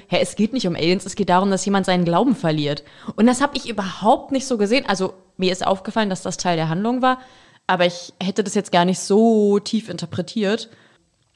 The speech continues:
Ich muss sagen, ich finde das, wenn jemand seinen Glauben verliert, ich finde das nicht beängstigend. Ich finde, das ist voll das falsche Wort. Also ich finde, wenn jemand sehr, sehr gläubig ist und seinen Glauben verliert, das tut mir halt wirklich schon sehr leid, weil dann muss ja wirklich was Heftiges passiert sein. Und es war an dem Film ja definitiv auch der Fall.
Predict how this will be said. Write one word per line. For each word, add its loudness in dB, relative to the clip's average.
Ich -2
muss -2
sagen, 2
ich -8
finde 2
das, -4
wenn 0
jemand 2
seinen 0
Glauben 2
verliert, -4
ich -12
finde -4
das -6
nicht -8
beängstigend. -2
Ich -12
finde, -2
das -4
ist -10
voll -2
das -6
falsche -4
Wort. 2
Also -2
ich -2
finde, 4
wenn 4
jemand 4
sehr, 4
sehr 2
gläubig 2
ist -4
und -6
seinen -2
Glauben 0
verliert, -2
das -6
tut -10
mir 0
halt -4
wirklich -6
schon -2
sehr 2
leid, 2
weil 2
dann 2
muss -2
ja 0
wirklich -8
was -4
Heftiges -6
passiert -6
sein. -2
Und -4
es -8
war 4
an -2
dem -4
Film -4
ja 0
definitiv -8
auch -10
der -6
Fall. 0